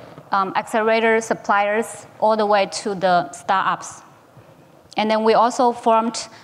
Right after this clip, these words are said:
uh, the group to build the U B B and the reference systems. Like I mentioned, um, so Facebook, Microsoft, and Baidu, um, start the, the, start the O A M work,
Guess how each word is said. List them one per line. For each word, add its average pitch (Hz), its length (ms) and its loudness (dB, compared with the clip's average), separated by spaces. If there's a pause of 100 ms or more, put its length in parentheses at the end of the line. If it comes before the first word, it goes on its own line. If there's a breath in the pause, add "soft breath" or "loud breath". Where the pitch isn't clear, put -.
(100)
uh, 202 180 2
the 196 160 -4
group 233 320 -2
to 226 100 -2
build 214 300 -2
the 202 80 -2
U 202 180 -4
B 208 160 -8
B 214 380 -8 (120)
and 196 160 -4
the 196 80 2
reference 202 380 -2
systems. - 580 -8 (3000 loud breath)
Like 226 180 -2
I 277 280 -2
mentioned, 247 640 -2 (300 loud breath)
um, 208 360 -2
so 226 400 0 (220)
Facebook, 254 560 0 (160)
Microsoft, 247 600 0
and 208 160 -4
Baidu, 202 520 -2 (240 loud breath)
um, 196 220 0
start 233 420 -2
the, 208 320 4 (320)
the, 190 380 0
start 226 340 -2
the 208 140 -2
O 208 160 0
A 208 80 -2
M 185 200 -4
work, 220 300 0